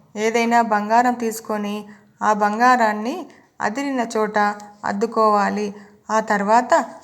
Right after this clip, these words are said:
కొంచెం చక్కెర తినాలి. ఇలా చేస్తే మీకు రాబోయే ఆపద ఏదైనా సరే అది తప్పిపోతుంది. అలాగే ఇంట్లో పూజ చేసేటప్పుడు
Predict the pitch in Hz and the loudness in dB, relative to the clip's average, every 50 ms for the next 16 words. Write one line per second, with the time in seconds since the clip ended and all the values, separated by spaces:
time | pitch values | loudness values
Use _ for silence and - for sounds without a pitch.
0 | - - - - 226 233 233 233 233 233 226 - 214 208 214 - 247 254 254 254 | -20 -10 -6 -4 -2 -2 -2 -2 -2 -4 -2 -4 -4 -6 -4 -2 0 0 0 0
1 | 233 214 214 202 196 196 196 214 208 214 - - - _ _ - 208 220 226 220 | -2 -2 -2 0 0 0 -2 -2 -6 -6 -10 -16 -20 _ _ -8 -2 2 4 4
2 | 214 214 - 220 220 226 226 - 220 214 214 214 214 - - - - 208 220 220 | 4 4 2 -2 -2 -2 -2 -4 -4 -4 -4 -4 -6 -12 -18 -16 -10 -6 -6 -4
3 | 220 233 214 208 202 214 208 226 233 233 233 226 220 208 202 196 196 208 202 196 | -2 0 2 4 4 4 4 2 2 2 2 2 2 2 0 0 0 -2 -2 0
4 | 208 208 208 214 - - - - _ - 196 208 208 202 208 208 208 208 208 214 | 0 0 -2 -4 -10 -18 -20 -18 _ -8 -6 -4 -2 -2 -2 -2 -2 -2 -2 -2
5 | 214 - 214 202 202 208 202 - _ _ _ _ _ _ _ _ _ - 220 220 | -2 -2 -4 -2 -2 -4 -6 -8 _ _ _ _ _ _ _ _ _ -10 -8 -6
6 | 214 214 214 214 214 - - _ _ _ - 220 220 220 - 262 247 240 240 214 | -6 -6 -6 -6 -8 -10 -16 _ _ _ -8 -8 -8 -6 -8 -10 -10 -8 -6 -6
7 | 214 208 - 208 208 208 202 208 208 208 - 208 202 202 202 214 214 214 214 214 | -6 -6 -6 -8 -6 -6 -4 -6 -6 -6 -8 -6 -4 0 2 2 2 2 0 -4
8 | 208 208 202 202 - - - _ _ _ _ _ 220 214 226 220 - 247 254 247 | -6 -8 -8 -12 -16 -20 -20 _ _ _ _ _ -10 -10 -10 -6 -2 -2 -2 -2
9 | 247 220 220 226 226 240 233 233 202 202 196 - 202 196 196 208 202 196 - 196 | -2 -4 -4 -4 -4 -4 -4 -4 -6 -6 -6 -6 -8 -8 -8 -8 -10 -10 -8 -8
10 | 202 | -8